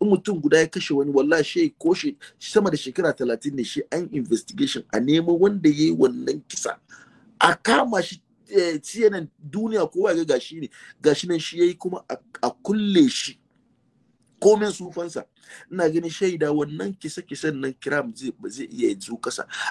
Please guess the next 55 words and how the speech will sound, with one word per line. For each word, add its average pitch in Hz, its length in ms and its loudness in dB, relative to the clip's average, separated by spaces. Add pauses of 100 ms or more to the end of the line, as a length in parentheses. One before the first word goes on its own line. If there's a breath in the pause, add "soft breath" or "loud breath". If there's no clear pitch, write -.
(120)
Amma 220 480 6
in 277 140 2
dai 277 120 4
za 277 120 4
a - 40 -4
saurar 208 240 -6
da 170 80 -2
biyan 165 340 -4
diya, 170 280 -2
diya, 143 340 -4
diya, 135 340 -6
diya, 117 340 -8
diya, - 360 -12
diya, - 180 -14 (360)
kowane 220 340 -2
mai 135 80 -6
kuɗin 165 360 -10
ya 165 100 -4
ci - 180 -6
ya 165 60 0
koshi - 280 -8
ya 143 60 -2
ga 156 120 0
makiyin 139 360 -8
shi - 100 -12
kawai 127 200 0
ya 151 160 2
kashe 139 280 -10
shi. - 140 -14
Daga 120 180 0
baya 151 200 2
an 165 120 -2
ce 135 140 -2
ya 120 60 0
biya 127 260 2
diya, 135 300 0
kuma 127 160 -6
ya 117 60 -2
biya 131 280 4
diya 143 220 2
shi - 200 -18
kenan. 95 240 -14 (260 soft breath)
Ai, 156 180 6
gana 151 220 0
da - 80 -10
kuɗi. - 200 -16 (720)
Shai, 190 340 0
ya 156 220 4
ka 185 120 -6
gani 185 240 -4
a - 120 -8
cikin - 280 -12
wannan 131 380 -4
magana 104 380 -2
da 92 80 -6